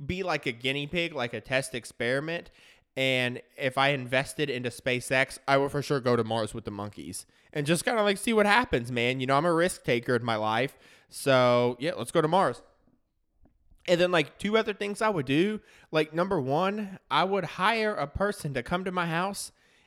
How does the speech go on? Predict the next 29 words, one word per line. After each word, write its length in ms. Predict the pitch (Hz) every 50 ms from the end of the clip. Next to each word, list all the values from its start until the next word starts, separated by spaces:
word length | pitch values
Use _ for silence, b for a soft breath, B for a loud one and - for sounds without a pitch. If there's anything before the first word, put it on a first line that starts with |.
| b b
and 140 | 143 139 135
clean 220 | - - 202 208
my 140 | 202 196 185
microwave 600 | 185 190 196 202 190 - 160 147 143 139 135 135 - -
every 220 | 175 175 180 190
single 320 | 165 - 208 190 175 170 165
day. 480 | 175 185 180 156 120 107 113 120 - _ _ b b b b b b b b b -
Because, 680 | 151 151 - - 165 147 143 139 131 123 - - - -
have 220 | 117 143 156 151 190
you 100 | 208 190
seen 200 | - 214 202 208
that 120 | 202 202
microwave? 580 | 202 202 208 - 226 214 214 220 226 226 208 - b b b b b b _ -
It's 180 | 160 185 185 -
got, 240 | - 226 202 180
like, 160 | 190 185 175 -
exploded 580 | 151 135 - - - 156 151 160 151 139 120
pizza 300 | - 139 127 123 - 131
rolls 240 | 117 107 107 107 -
in 120 | 110 101
it. 140 | 101 95 80
Like, 180 | 95 113 117 - -
I 160 | - 139 160
don't 220 | 190 202 190 175
know 160 | 175 175 170
who 160 | 170 175 143 123
does 280 | 127 135 151 175 -
that 200 | - 214 214 208
shit, 440 | - - - 220 226 226 - - b